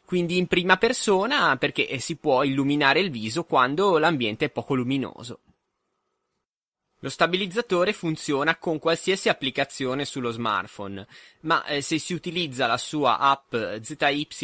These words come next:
Kami, eh, si riesce a sfruttarlo al massimo, potendo controllare dai tasti fisici tutte le impostazioni del programma.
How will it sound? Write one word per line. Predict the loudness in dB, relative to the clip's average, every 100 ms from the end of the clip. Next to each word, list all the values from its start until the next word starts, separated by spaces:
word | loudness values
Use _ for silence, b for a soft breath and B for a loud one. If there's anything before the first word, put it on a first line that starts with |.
| -4 -4
Kami, | -2 0 2 0 -4 -8 B B B
eh, | -10 -8 -6
si | -6 -6 -4 -4
riesce | -2 -2 -2 0 0
a | 0
sfruttarlo | -2 -6 -4 4 4 6 2
al | 2
massimo, | 2 2 2 -4 -8 -8
potendo | -4 -4 0 -2 -2
controllare | -4 -6 -2 0 4 4 2 0 -4
dai | -4 0
tasti | -2 -2 -8
fisici | -10 -6 -6 -6 -8 -10
tutte | -6 -6 -4 -2 -2 -2
le | -4
impostazioni | -4 -4 -6 -4 -4 -4 -4 -4 -4 -2 -4
del | -4 -6 -6
programma. | -8 -6 -8 -8 -12